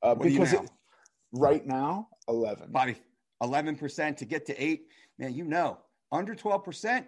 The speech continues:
Speaker 2: every percent is a war.
Speaker 1: Yeah.
Speaker 2: You gotta change everything to go. And people don't know, you know that 'cause you're doing it, right? To change one percent body fat,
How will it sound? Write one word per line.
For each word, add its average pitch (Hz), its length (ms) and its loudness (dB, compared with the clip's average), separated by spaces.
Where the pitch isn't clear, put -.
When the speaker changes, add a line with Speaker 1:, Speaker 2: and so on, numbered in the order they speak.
Speaker 2:
every 185 340 -4
percent 175 580 -4
is 135 280 -4
a 127 40 -4
war. 143 320 -2
Speaker 1:
Yeah. 107 260 -2
Speaker 2:
You 123 120 -4
gotta 175 160 0
change 175 280 -2
everything 240 460 0
to - 100 -8
go. 160 120 -2
And - 120 -6
people 254 240 -6
don't 226 400 -6
know, 294 140 -4
you 247 180 -4
know 185 140 -2
that 120 220 -4
'cause 202 100 -8
you're 262 100 -6
doing 226 300 -2
it, 113 100 -6
right? 196 240 0
To 180 60 -20
change 285 300 -4
one 156 240 -4
percent 180 320 -12
body 170 240 -6
fat, 240 340 -4